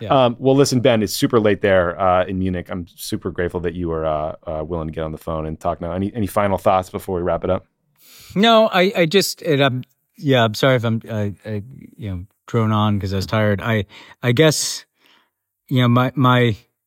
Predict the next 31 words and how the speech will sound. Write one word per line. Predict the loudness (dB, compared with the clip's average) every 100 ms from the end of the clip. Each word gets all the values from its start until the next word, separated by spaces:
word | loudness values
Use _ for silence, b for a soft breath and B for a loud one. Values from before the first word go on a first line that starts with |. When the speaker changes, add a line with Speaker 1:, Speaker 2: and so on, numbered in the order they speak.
| _ _ _ _ _ _ _ _ _ _ _ _ _ -4
Speaker 1:
my | 0
last | 4 2 2
thought | 2 2 2
was | 2 2
it |
was | -2 0
interesting | 0 0 0 -2
talking | 2 0 0 -2
to | 0 -2 -6 -14 _
Navalny | -6 -2 0 0 0 -2 -6 _ _ _ _ _ _ _ _ _ _ _ _ _ -4
in | -2
the |
pandemic | 0 0 2 2 0 -4 -10
when, | -4 -2 -2 -4 -6 _ _ _
you | -8 -6
know, | -4
he, | -2 -2 -2 -6 _ _ _ _ _ _ _ _ _
he | -4 -2
was | 0
home | 0 2
with | 0 -2
his | -6 -10 -18 _
family | -4 -2 0 -2 -2 -4 -8
and, | -8 -6 -6 -6 -6 -10 _ _ _ _ _ _ _ _ _ _
you | -2
know, |
he's | 0
about | 2 2 2
my | 0 0
age | 0 -2 -4 -6
and, | -4 -2 -2 -4